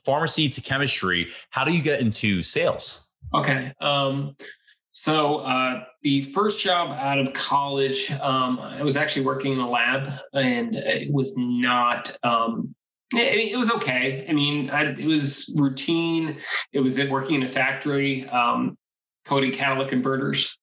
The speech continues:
Speaker 2: for cars. So we did metals analysis, and I won't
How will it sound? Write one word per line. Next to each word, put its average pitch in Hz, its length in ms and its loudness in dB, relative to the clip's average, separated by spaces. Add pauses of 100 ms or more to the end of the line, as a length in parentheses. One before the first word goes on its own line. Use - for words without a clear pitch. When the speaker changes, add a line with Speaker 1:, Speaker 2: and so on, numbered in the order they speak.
(160)
Speaker 2:
for 131 100 2
cars. - 580 0 (420)
So 143 240 2
we 131 80 4
did 127 220 0
metals 135 320 2
analysis, 143 760 0 (100)
and 131 140 2
I 135 80 0
won't 135 340 0